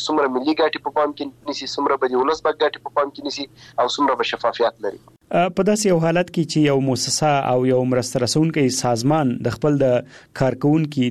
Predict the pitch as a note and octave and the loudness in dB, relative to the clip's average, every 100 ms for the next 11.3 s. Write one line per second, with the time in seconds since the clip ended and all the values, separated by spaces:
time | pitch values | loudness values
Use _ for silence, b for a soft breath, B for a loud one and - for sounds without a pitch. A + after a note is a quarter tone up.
0 | A#2 A#2+ B2 A2+ A2+ D#3+ B2+ G#2+ B B | 0 -2 -2 -2 0 2 2 0 B B
1 | B C3 B2+ D3 - - D#3+ D3+ C#3 D#3 | B -2 0 -2 -4 0 2 2 2 2
2 | D3+ C3 B2+ C#3+ D#3+ G#3 G#3+ E3+ D3 D#3 | 2 2 0 -2 -2 -2 2 2 2 0
3 | F#3+ D3 E3 C#3+ C#3 D#3+ A#3 G3+ F#3 E3+ | 0 0 0 0 -2 0 2 2 2 2
4 | F#3 F3 - E3 D3+ C#3 C3+ C3 - C3+ | 4 2 2 2 2 2 0 0 0 0
5 | C3 C#3+ D#3 D#3 C#3+ - D#3 D#3+ C#3+ C#3 | 0 0 2 0 0 -2 0 2 0 2
6 | B2+ A#2+ A#2 C3 - D#3 C#3 A#2+ C#3+ C#3 | 2 2 0 -2 0 0 2 2 0 0
7 | C3 A#2+ B2+ B2 A2+ C3+ C3 C3+ B2 E3 | -2 0 0 2 0 2 2 2 0 -2
8 | F#3+ D#3+ A2+ - A#2+ - B B - - | 2 2 2 0 -4 -6 B B -2 0
9 | A#3 A#3 B3 A#3+ A#3+ C4+ B3+ G3 G3+ A3+ | 0 2 2 2 0 -2 -2 -2 0 2
10 | G#3+ C#3+ D3 E3+ G#3+ C#3+ C#3 D3 F3+ D#3 | 2 0 0 2 2 2 2 2 2 2
11 | C#3+ F3+ | 2 0